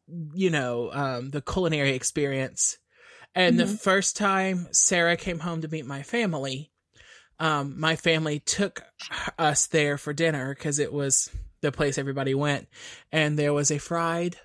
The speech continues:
Speaker 1: fly in my food.
Speaker 2: Ew.
Speaker 1: <laughs>
Speaker 2: Protein?
Speaker 1: And so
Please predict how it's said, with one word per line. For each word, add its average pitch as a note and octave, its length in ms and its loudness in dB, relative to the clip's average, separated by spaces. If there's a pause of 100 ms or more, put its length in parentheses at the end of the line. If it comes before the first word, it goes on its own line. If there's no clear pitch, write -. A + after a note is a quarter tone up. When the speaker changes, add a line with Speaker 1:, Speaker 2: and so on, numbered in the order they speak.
(160)
Speaker 1:
fly A#2+ 800 -4 (100)
in C3+ 220 -2
my B2+ 180 0
food. C3 480 -2 (1400)
Speaker 2:
Ew. D#4+ 560 0
Speaker 1:
<laughs> D#4 1300 6 (1120)
Speaker 2:
Protein? C5 460 6 (320)
Speaker 1:
And A3+ 300 6
so F#3 520 6